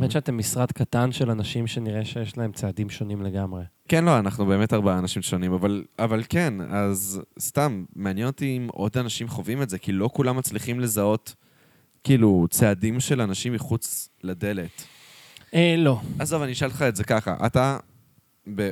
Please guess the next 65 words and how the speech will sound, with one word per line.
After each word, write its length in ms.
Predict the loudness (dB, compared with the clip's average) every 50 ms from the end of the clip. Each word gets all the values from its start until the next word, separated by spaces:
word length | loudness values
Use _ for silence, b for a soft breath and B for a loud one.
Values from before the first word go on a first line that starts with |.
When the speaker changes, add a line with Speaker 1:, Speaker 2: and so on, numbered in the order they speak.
| -2 -2
Speaker 2:
בעולם 320 | -2 -2 -2 -2 -4 -6
שאתה 160 | -6 -8 -6
גר 220 | -4 -2 0 0 0
אצל 180 | 0 0 0
ההורים 280 | 0 0 -2 -2 -4 -4
שלך, 160 | -2 0 2
אוקיי? 480 | 2 2 2 0 0 0 0 2 0 -2 -4 -8 _ _ _ _ _ _
נגיד 320 | -8 -6 -4 -2 -2 0 0
באלפי 320 | 0 0 0 0 -2 -2
מנשה. 440 | 0 0 -2 -2 0 2 2 2 2 0
Speaker 1:
כן, 160 | -2 -4 -6 -8 -12 -18 -18 -12 -6
אני 100 | -4 0
לא 180 | 0 0 0 0
גר 80 | -2 -6 -8 -10
אצל 200 | -14 -14 -14 -14 -12
ההורים. 160 | -12 -10 -6 -6 -4
Speaker 2:
אני 100 | -2 -2
יודע, 220 | -2 0 0 -2
אבל 140 | -2 -2 -4
נגיד 240 | -4 -4 -4 -2 2
באלפי 320 | 2 4 4 2 2 0 -2
Speaker 1:
<laughs> 60 | -2
Speaker 2:
מנשה, 240 | -2 -2 0 0 0
אתה 140 | 0 0
רואה 120 | 0 0 0
טלוויזיה, 600 | 0 0 0 0 -2 -2 -4 -4 -4 -4 -6 -6
אוקיי? 260 | -6 -2 0 0 0 2
Speaker 1:
אוקיי. 180 | 0 0 0
Speaker 2:
למטה 260 | 0 0 0 0 0 0
בסלון, 420 | 0 0 0 0 2 2 2 0 -2 b b b b b b b
אבא 240 | -2 0 2 4 4
שלך 220 | 2 2 0 0 0 2
יורד 200 | 2 2 0 0
במדרגות, 260 | 0 -2 -2 0 4 6
Speaker 1:
אה, 220 | 6 6 6 6
לא, 240 | 4 2 0 0 0
Speaker 2:
אתה 80 | 2 2
Speaker 1:
אני 80 | 4
Speaker 2:
לא 140 | 6 4 4
רואה 120 | 4 4 4
Speaker 1:
אדע, 60 | 4
Speaker 2:
אותו? 400 | 4 4 6 6 6 4 4 0
Speaker 1:
אני 160 | -2 -4 -4
אדע 160 | -2 -2 -2
שזה 280 | -2 -2 -6 -6 -6 -6
אבא 140 | -6 -8 -10
שלי. 260 | -10 -12 -14 -16 -12 -4
Speaker 2:
כן, 180 | -2 0 0 0
אתה, 140 | 0 -2 -4
Speaker 1:
כן, 340 | 0 0 2 4 4 4 4
Speaker 2:
אתה 80 | 4 4
תזהה 180 | 4 4 4
Speaker 1:
כן, 60 | 4 4
Speaker 2:
את 80 | 4
אבא 100 | 4 4
Speaker 1:
כן, 60 | 4
Speaker 2:
שלך? 140 | 2 2 4 4 4 4
Speaker 1:
בטח, 240 | 2 -2 -8 -10 -8
בטח, 240 | -8 -8 -8 -12 -16 -16
בטח. 160 | -16 -8 -6
Speaker 2:
אם 80 | -2 0
הוא 80 | 2
ילך 240 | 2 2 2 2 2
מאחוריך, 520 | 0 -2 0 0 2 2 2 2 2 2
או 580 | 2 2 4 4 4 4 4 4 4 4 2 0